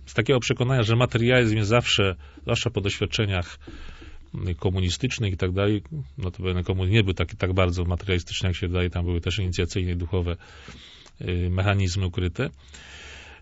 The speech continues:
Yy, ale właśnie, yy, takie zniechęcenie materializmem wulgarnym, czy to takim w praktyce, czy tym jeszcze na gruncie teorii usytuowanym, i taki dziki,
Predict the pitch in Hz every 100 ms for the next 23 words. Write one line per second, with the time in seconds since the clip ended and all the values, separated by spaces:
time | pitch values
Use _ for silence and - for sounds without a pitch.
0 | - 98 98 - 147 165 170 139 107 92
1 | - - 113 120 117 117 139 139 135 160
2 | 165 151 165 147 139 131 139 139 135 135
3 | 120 131 127 107 104 107 143 196 220 -
4 | - - - - - - - - - 135
5 | 117 120 - 120 - 135 127 - 113 107
6 | - 117 120 117 - 110 101 104 104 110
7 | 104 - 117 104 95 90 90 95 95 104
8 | 101 95 95 85 90 135 220 - - -
9 | - - 180 233 254 - - - - -
10 | 151 - 160 143 - - - 131 110 180
11 | 185 175 170 147